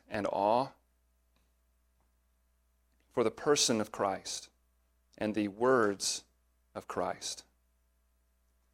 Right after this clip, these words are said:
And this morning in particular, for the cross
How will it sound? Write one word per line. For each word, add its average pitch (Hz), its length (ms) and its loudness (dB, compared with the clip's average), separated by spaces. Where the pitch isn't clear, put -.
And 113 120 0
this 113 160 2
morning 139 280 6
in 127 80 0
particular, 101 460 -2
for - 160 -2
the 110 80 -2
cross - 640 0